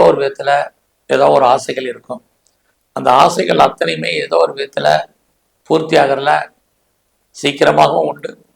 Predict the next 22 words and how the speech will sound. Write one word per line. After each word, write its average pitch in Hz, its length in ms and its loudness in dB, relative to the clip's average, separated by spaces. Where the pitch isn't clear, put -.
தடையாகவும் 139 580 2
உண்டு. - 200 -20
இந்த 160 240 2
மாதம் 196 280 6
உங்களுக்கு 156 320 -2
எப்படி 160 240 -6
இருக்குன்னா 147 360 -2
நன்மையாக 147 460 0
இருப்பதற்கான 127 560 -4
வாய்ப்புகள் - 480 -4
நிறைய 120 280 0
இருக்கு. - 240 -10
நீங்க 151 240 0
லைஃப்ல 175 320 2
எதையாவது 165 440 4
விரும்பியிருப்பீங்க, 151 520 -12
ஆசைப்பட்டிருப்பீங்க, 135 760 -6
அல்லது 160 300 2
நிறைவேறாத 175 560 4
உங்களுடைய 143 300 -6
ஆசைகள் 151 400 -6
நிறைவேறுவதற்கான 131 760 -10